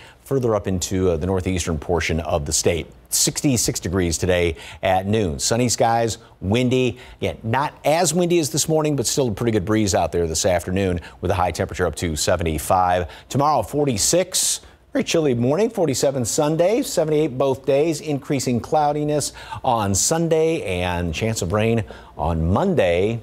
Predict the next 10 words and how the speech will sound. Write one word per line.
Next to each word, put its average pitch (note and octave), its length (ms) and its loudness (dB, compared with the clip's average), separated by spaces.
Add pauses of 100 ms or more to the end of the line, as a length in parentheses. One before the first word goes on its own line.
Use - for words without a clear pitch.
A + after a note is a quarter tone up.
(140)
Temperatures G2 360 -6
peak D3+ 280 -4
Tuesday, E3+ 380 2
and B2+ 100 0
then C3+ 200 0 (320)
another G2+ 200 -2
front. G3+ 320 -2 (320)
It's - 80 -20
gonna D#2+ 160 -6
kinda F#2+ 400 -2